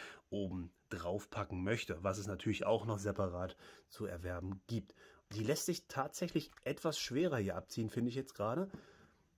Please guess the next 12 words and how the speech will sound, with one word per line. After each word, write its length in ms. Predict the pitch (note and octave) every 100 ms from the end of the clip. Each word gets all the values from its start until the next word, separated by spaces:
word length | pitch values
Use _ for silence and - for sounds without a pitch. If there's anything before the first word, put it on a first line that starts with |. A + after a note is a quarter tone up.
| _
Das 180 | B2 -
ist 100 | -
krass, 260 | - C#3+ -
weil 100 | G#2+
die 180 | A2+
wirklich 280 | C3 D3+ C#3
nicht 160 | C#3+ C#3
so 120 | C#3
ganz 220 | B2 B2
so 80 | B2+
flexibel 560 | - A2 - G3 D#3+ F#2
ist. 260 | D3 -